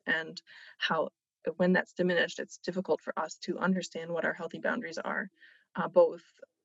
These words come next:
for protecting our own bou-, boundaries and then also for honoring and respecting other people's boundaries.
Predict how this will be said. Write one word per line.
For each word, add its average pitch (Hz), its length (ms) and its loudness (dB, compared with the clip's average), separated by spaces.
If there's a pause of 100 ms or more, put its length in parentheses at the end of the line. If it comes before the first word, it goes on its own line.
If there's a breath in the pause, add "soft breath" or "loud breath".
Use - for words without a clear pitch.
(140)
for - 160 4
protecting 185 400 0
our 147 140 -2
own 208 180 8
bou-, 208 200 4 (120)
boundaries 220 560 4
and 175 180 -2
then 175 280 -4
also 175 300 2
for - 200 -8
honoring 160 460 -6
and 170 100 -6
respecting - 400 -4
other 165 160 -2
people's - 300 -4
boundaries. - 440 -6